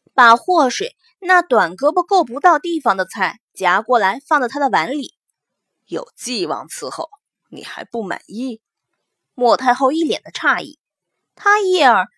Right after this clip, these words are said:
什么时候变得这么体贴了，竟然还会给人夹菜？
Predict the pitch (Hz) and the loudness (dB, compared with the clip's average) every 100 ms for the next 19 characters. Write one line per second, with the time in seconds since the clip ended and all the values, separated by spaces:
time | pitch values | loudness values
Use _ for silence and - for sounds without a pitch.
0 | _ - 285 339 - - 302 339 381 277 | _ -8 -4 -4 -4 -4 -2 0 0 -2
1 | 170 403 392 180 - - 170 160 156 - | -4 -4 -4 -8 -16 -8 -4 -2 -4 -10
2 | _ _ _ - 240 196 190 254 - - | _ _ _ -10 -6 0 0 0 -6 -6
3 | 240 302 392 - - 196 277 202 202 - | -2 0 -2 -4 -10 -12 -6 -4 -4 -4
4 | - - | -6 -6